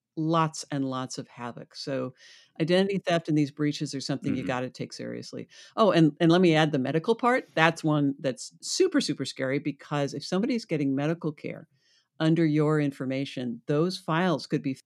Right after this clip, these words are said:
Speaker 1: mixed in with yours, which means in an emergency,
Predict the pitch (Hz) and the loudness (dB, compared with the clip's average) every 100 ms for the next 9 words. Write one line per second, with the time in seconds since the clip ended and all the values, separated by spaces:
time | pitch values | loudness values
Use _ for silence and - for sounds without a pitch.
0 | - 196 202 - 208 151 120 139 156 151 | 0 0 2 2 4 4 2 -4 -2 0
1 | 139 170 160 73 - - - 156 160 - | 2 4 4 2 -10 -12 -2 -2 0 0
2 | 151 147 143 139 - 165 156 143 135 156 | 2 4 2 0 -2 2 4 4 2 2
3 | 160 156 - 139 123 123 | 2 0 -4 -6 -6 -6